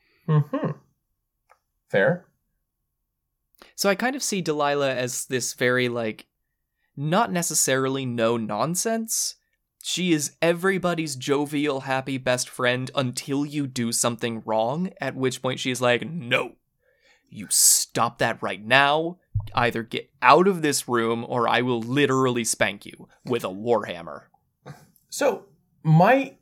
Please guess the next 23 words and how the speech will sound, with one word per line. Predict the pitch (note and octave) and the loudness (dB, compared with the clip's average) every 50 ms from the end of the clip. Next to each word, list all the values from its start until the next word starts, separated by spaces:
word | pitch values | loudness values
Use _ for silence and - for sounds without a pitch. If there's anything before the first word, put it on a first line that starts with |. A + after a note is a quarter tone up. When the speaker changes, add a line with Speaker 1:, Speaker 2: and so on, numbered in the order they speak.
| _ | _
Speaker 1:
question | - - - C#3+ B2+ B2+ - - B2+ A2+ A2 G#2+ G#2 | -8 -2 2 2 2 2 0 -4 -6 -4 -4 -2 -4
would | A2 G#2 G2 | -4 -4 -4
be, | G#2 G2 F#2+ F#2 F2+ | -4 -4 -4 -4 -4
since | - - B2 - - | -6 -8 -10 -10 -10
she's | - - - | -12 -12 -8
following | - - C3 C#3 D3 D3+ D#3 D3+ C#3 | -2 0 2 2 4 4 4 2 2
along | A#2+ A2+ A2 A2 G#2+ G#2+ | 0 0 0 -2 -2 -2
with | G#2 G#2+ | -4 -6
her | G#2 | -8
family's | G2+ - A2+ G#2+ G#2+ A2 G#2 G#2 - | -6 -2 -2 -2 -2 -2 -6 -8 -10
claim | - - G#2 G2+ G2+ G2+ G2+ G2+ | -8 -4 -4 -2 -2 -2 -4 -6
to | - - | -8 -14
fame, | - _ - A2 G#2 G2 G2 F#2 F2+ F2+ - - - - - - _ | -10 _ -4 -2 0 0 -2 -2 -4 -6 -10 -14 -20 -20 -20 -20 _
do | - B2+ B2 B2 | -6 -4 -2 0
a | B2+ | 0
lot | A#2+ A#2 A#2 B2+ D3 | 2 4 4 4 4
of | D3+ - | 2 2
her | E3 C#3+ - - _ _ _ - | 0 -2 -2 -6 _ _ _ -16
traps | - - C3 B2 C#3+ D3 - - - - - | -6 -2 0 2 2 0 -2 -6 -10 -10 -8
involve | B2+ A#2+ A#2 A2 G#2 A2+ A2 A2 A2 A2 A2 A2 A2 G#2+ G#2 G2+ - _ _ _ _ _ _ _ _ - A2 | -6 -6 -6 -4 -2 0 2 2 2 2 0 -2 -2 -4 -6 -10 -16 _ _ _ _ _ _ _ _ 2 2
either | A2+ A#2 A2+ A2+ G#2+ G#2 - - | 4 4 2 0 -2 -4 -2 0
A, | A#2+ C3 D3+ E3 D#3+ | 2 2 4 4 2
stakes, | - - - - D3 B2+ C#3 C3+ - - - | 0 -2 -2 0 2 2 2 0 -2 -4 -6